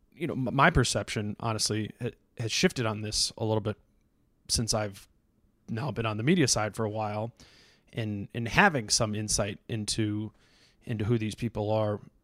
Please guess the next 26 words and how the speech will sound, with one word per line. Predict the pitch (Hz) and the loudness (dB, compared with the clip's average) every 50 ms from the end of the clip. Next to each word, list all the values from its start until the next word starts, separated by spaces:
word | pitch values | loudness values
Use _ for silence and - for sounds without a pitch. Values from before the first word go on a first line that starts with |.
| _ _ _ - | _ _ _ 4
as | 160 165 127 | 6 6 6
people. | - - - 117 - - - 156 151 135 - - - _ | 4 0 -6 -8 -8 -8 -12 -16 -14 -16 -16 -18 -16 _
And, | - 117 117 117 113 113 107 104 - - - | -4 -2 -2 0 0 -2 -2 -4 -6 -8 -6
and | - 117 123 | -2 2 4
in | 180 226 | 6 6
that, | 180 123 120 | 6 6 4
you, | 123 123 - - | 4 0 -2 -2
you | - 120 117 | -4 -2 0
learn, | 113 123 123 123 123 120 117 120 123 - - _ _ _ _ _ _ _ _ _ _ _ _ _ _ _ _ _ - | 2 2 2 2 2 0 0 -2 -6 -8 -14 _ _ _ _ _ _ _ _ _ _ _ _ _ _ _ _ _ -16
you | - | -12
know, | - 131 156 - _ _ _ - - - | -10 -10 -10 -12 _ _ _ -20 -20 -18
from | - - 113 113 113 | -10 -6 -6 -4 -2
a | |
bunch | 104 131 160 - - | 0 0 0 0 -2
of | 101 | -6
different | 107 104 110 101 104 | -8 -8 -8 -4 -4
guys | 107 101 98 104 - | -2 -2 -2 -4 -6
over | 107 104 - | -6 -6 -6
there. | - - | -6 -6
<laughs> | - | -4
There's | - - - | -4 -6 -4
been | - - 143 | -4 -2 -2
a | 131 | 0
lot | 117 120 139 | 2 2 0
of | 131 123 | 0 0
Timberwolves | - 156 143 127 110 107 113 - - - | -2 -2 0 -2 -4 -2 -2 -4 -4 -4